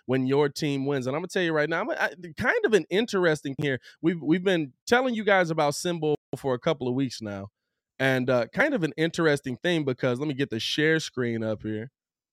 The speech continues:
Y'all can see that, right? Let me know. Let me see. Can y'all see that? There we go. Bang.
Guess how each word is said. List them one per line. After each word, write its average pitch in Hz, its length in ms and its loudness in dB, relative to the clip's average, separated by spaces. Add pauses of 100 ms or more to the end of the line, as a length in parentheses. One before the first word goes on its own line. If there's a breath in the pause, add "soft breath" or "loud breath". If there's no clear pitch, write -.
(280)
Y'all 139 360 0
can 143 80 0
see 165 220 2
that, 139 120 8
right? 135 280 4
Let 165 160 -2
me 147 100 -2
know. 147 240 0
Let 147 140 -2
me 151 180 -2
see. 165 960 -2
Can 156 140 0
y'all 156 180 2
see 165 140 -4
that? 202 160 0
There 175 260 12
we 185 140 8
go. 135 320 4
Bang. 143 400 4